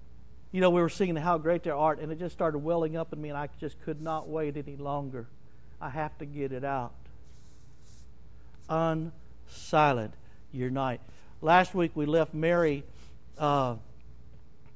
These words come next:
uh, we had talked about how Mary had been, uh, she had received the word of the Lord, she had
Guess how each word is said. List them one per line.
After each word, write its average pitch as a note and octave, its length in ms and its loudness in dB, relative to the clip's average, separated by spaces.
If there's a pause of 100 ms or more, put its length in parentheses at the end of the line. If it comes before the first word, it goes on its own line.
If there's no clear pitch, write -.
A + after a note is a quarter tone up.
(520)
uh, D3 60 -2
we D#3 120 2
had D3 120 0
talked E3+ 260 6
about D#3+ 320 6
how D3+ 160 0
Mary D#3 340 4
had D3+ 220 -2
been, D#3+ 220 4 (260)
uh, C#3 120 0
she - 140 -4
had C#3+ 100 0
received D3+ 380 0
the D#3+ 80 0
word E3 260 6
of D3 100 0
the D3 80 2
Lord, D#3+ 440 8 (300)
she - 240 0
had C#3+ 160 0